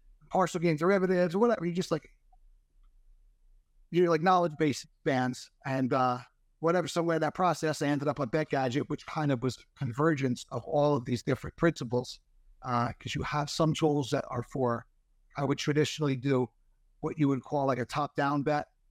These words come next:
where I'm just looking for the softest line. Um, but you also have the ability to do the bottom-up approach with Bet Gadget, where you're gonna do a statistical model, particularly later in the seasons with a larger sample set,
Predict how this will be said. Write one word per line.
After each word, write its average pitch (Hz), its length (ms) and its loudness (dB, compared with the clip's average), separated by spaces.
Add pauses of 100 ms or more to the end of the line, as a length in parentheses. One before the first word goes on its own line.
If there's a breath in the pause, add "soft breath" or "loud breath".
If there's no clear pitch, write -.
(260)
where 143 120 0
I'm 135 80 0
just 131 160 -6
looking 147 220 -2
for 135 120 -6
the 131 60 0
softest 139 480 -2
line. 147 340 0 (540)
Um, 123 420 -2 (260)
but 151 140 0
you 170 140 2
also 170 200 2
have 165 160 4
the 151 80 2
ability 147 400 2
to 139 60 -2
do 147 140 2
the 139 80 -2
bottom-up 147 460 0
approach - 520 -4 (300)
with 123 180 -4
Bet 143 200 -2
Gadget, 135 400 0
where 131 80 0
you're 135 140 2
gonna 131 140 2
do 127 200 2
a 117 40 0
statistical - 600 -4
model, 123 480 -4 (140)
particularly 165 480 0
later 151 320 2
in 139 80 -2
the - 80 -6
seasons 143 520 0
with 131 120 -6
a 135 40 -2
larger 135 300 0
sample 151 380 0
set, - 320 -4